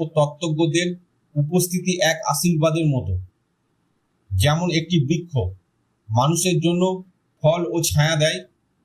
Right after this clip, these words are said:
তেমনি সত্যজ্ঞানী মানুষের সান্নিধ্যে আত্মাকে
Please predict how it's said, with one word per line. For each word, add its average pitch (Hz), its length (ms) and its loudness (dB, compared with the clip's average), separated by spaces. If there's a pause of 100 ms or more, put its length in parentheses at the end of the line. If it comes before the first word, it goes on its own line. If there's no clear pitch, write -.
(200)
তেমনি 175 280 2
সত্যজ্ঞানী 175 640 0 (120)
মানুষের 165 380 0
সান্নিধ্যে 156 640 2 (580)
আত্মাকে 165 460 -2